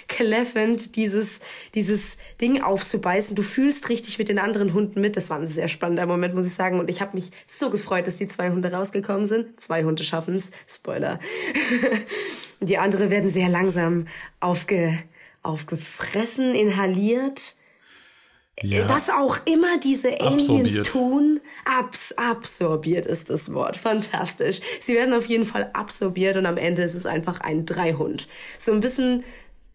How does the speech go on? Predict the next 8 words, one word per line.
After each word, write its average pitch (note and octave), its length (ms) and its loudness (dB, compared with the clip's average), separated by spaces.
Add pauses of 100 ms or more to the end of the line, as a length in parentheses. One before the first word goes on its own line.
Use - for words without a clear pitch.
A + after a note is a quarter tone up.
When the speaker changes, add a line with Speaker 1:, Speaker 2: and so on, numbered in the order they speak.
Speaker 1:
äh, F3+ 200 2
ja, D#3+ 300 0 (300)
wie F#3+ 140 2
Fluffy, C#4+ 500 2 (260)
nur F#3+ 220 4
halt F#3 160 2
in F#3 80 4
eklig. - 500 -2